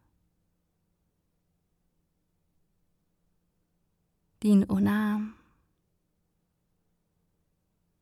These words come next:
Håndled. Håndflader.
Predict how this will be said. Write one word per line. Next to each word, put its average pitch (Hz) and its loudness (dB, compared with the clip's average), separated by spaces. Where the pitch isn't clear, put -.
Håndled. 196 -2
Håndflader. 220 -4